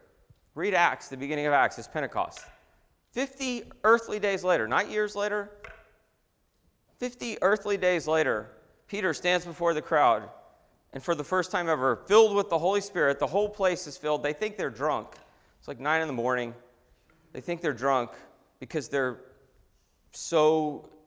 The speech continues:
they're speaking in other languages. They're so excited. They're,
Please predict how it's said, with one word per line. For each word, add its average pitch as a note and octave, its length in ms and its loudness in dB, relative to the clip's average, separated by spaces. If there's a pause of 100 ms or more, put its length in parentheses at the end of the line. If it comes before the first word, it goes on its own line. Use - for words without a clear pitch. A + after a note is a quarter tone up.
(120)
they're B2+ 200 -4
speaking D#3+ 380 -6
in C3+ 80 -4
other A#2 160 -4
languages. F#3 540 -4
They're B2+ 120 -8
so C3+ 220 -4
excited. F#3+ 540 -4 (1000)
They're, C3+ 200 -4